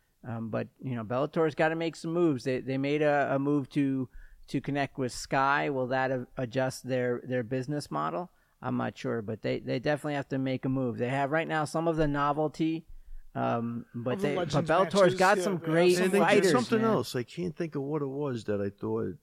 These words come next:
Speaker 3: they, um, they
Speaker 1: They're
Speaker 3: made
Speaker 1: doing the tournament format. Like, the,
Speaker 2: Yeah, I think
Speaker 1: Bellator's
Speaker 2: they're
Speaker 1: got
Speaker 2: gonna
Speaker 1: some
Speaker 2: do a
Speaker 1: great
Speaker 2: featherweight
Speaker 1: fighters, man.
Speaker 2: tournament.
Speaker 3: Man, I'm trying.
Speaker 2: They do the tournament format
Speaker 1: Yeah.
Speaker 2: over the course of a year, which I really like. I like that build up. I like the Legends matches.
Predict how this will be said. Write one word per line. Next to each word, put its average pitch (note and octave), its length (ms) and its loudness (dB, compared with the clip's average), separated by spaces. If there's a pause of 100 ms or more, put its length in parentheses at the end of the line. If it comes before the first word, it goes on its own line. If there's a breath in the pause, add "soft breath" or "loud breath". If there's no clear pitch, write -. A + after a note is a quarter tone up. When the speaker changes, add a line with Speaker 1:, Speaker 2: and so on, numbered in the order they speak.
Speaker 3:
they, D#3 160 0
um, A#3+ 360 -4
they G3 100 -4
Speaker 1:
They're B3+ 180 2
Speaker 3:
made - 60 -4
Speaker 1:
doing B3 140 2
the A#3 60 2
tournament G#3 460 0
format. G3+ 380 2
Like, F3 200 4 (300 soft breath)
the, E3+ 60 2
Speaker 2:
Yeah, E3+ 60 6
I - 40 4
think D#3+ 180 -10
Speaker 1:
Bellator's G3 560 6
Speaker 2:
they're C#4 60 0
Speaker 1:
got G#3 80 6
Speaker 2:
gonna A#3 120 6
Speaker 1:
some B3 120 2
Speaker 2:
do A3+ 60 2
a - 20 2
Speaker 1:
great G3+ 160 4
Speaker 2:
featherweight G3+ 60 0 (200)
Speaker 1:
fighters, C#3 220 -2
man. A#2+ 140 -4
Speaker 2:
tournament. A#2 280 -6 (340)
Speaker 3:
Man, D#3 260 -12
I'm C3+ 180 -12
trying. F3 380 -18 (160)
Speaker 2:
They G#3+ 160 -2
do F#3+ 160 -6
the A#3 100 -8
tournament F#3+ 420 -8
format E3 440 -6
Speaker 1:
Yeah. - 40 -8
Speaker 2:
over E3+ 160 -6
the E3+ 100 -10
course F3 300 -10
of E3 120 -12
a F3 40 -12
year, E3 180 -8
which D#3 180 -12
I E3 60 -4
really D#3+ 260 -8
like. D#3+ 300 -10
I D#3+ 60 -14
like D3+ 180 -12
that D#3+ 160 -12
build D3+ 200 -12
up. D#3 220 -12
I D3+ 60 -10
like D3+ 180 -10
the F#3+ 80 -10
Legends D#3 400 -12
matches. D#3 560 -14